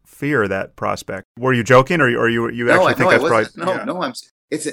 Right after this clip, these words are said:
Speaker 2: it's an, it's an easy exercise to imagine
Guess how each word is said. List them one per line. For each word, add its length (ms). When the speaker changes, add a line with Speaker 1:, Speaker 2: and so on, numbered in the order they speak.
Speaker 2:
it's 160
an, 160
it's 160
an 120
easy 340
exercise 840
to 180
imagine 520